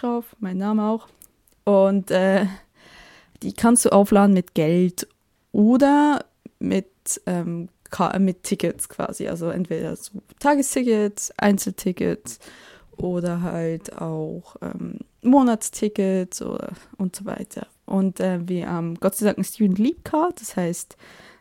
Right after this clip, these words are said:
das ist die studentische Version davon. Wir müssen nicht einen Vollpreis bezahlen, was ich, womit ich nicht gerechnet habe, weil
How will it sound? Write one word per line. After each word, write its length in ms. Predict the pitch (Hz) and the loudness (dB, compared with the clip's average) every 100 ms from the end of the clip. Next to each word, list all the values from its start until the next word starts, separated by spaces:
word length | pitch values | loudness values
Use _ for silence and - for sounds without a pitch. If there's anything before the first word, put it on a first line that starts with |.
| _ | _
das 180 | 180 - | -8 -6
ist 200 | 180 - _ - - | -6 -8 _ -18 -4
die 60 | 190 | -4
studentische 540 | - 180 185 - 240 | 2 2 2 0 -6
Version 320 | 240 233 247 | -4 -2 0
davon. 240 | 233 226 214 | 0 0 0
Wir 80 | 175 | 0
müssen 260 | 185 180 | -2 -4
nicht 200 | 175 - | -4 -6
einen 100 | 175 | -10
Vollpreis 520 | - 226 247 233 226 | -4 -4 -4 -4 -6
bezahlen, 540 | - 220 226 208 202 175 | -8 -10 -6 -4 -4 -4
was 180 | 165 190 | -8 -14
ich, 160 | - | -10
womit 240 | 175 175 180 | -8 -6 -6
ich 160 | - | 2
nicht 380 | 196 202 - - | 4 4 2 -6
gerechnet 540 | 175 170 226 254 247 | -6 -6 -6 -8 -6
habe, 360 | 226 226 233 196 | -4 -2 0 0
weil 360 | 185 196 202 | -2 -2 -2